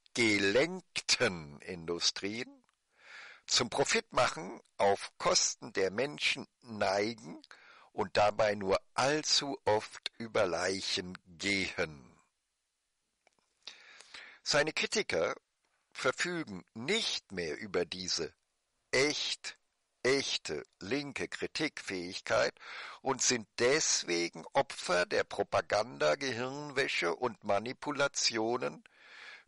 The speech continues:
durch die nicht bewussten V Is vorteilbringenden Irrtümer der entsprechenden Konzerne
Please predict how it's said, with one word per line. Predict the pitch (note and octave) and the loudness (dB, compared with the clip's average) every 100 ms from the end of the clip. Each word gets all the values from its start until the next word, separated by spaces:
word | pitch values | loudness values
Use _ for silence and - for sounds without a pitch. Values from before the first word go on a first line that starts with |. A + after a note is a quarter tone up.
| _ | _
durch | C3+ C3+ - | -2 -2 -4
die | G#2+ A2 | -8 -8
nicht | A2 B2 E3 G#3+ - - _ | -8 -4 -4 -2 -2 -4 _
bewussten | G3+ - E3+ - - - | -2 0 0 0 0 -8
V | - A#2+ A#2 | -2 4 4
Is | F#2 D3 C#3+ | 4 -4 -4
vorteilbringenden | - B2 - A2+ G2 G#2 A#2 A2+ G2+ G2 | 2 2 4 0 0 -8 -8 -2 -2 -2
Irrtümer | - B2 B2 C3+ - E3+ F3 E3+ | -4 -4 -2 -10 -6 -6 -4 -4
der | E3+ - - | -2 -2 -4
entsprechenden | A2 - - - C3+ D#3 - E3+ F3+ F3 | -4 0 0 2 2 2 -2 -4 -6 -4
Konzerne | - D3 - C#3 G2 F#2+ A2 C#3 | -6 -2 0 2 2 0 -4 -8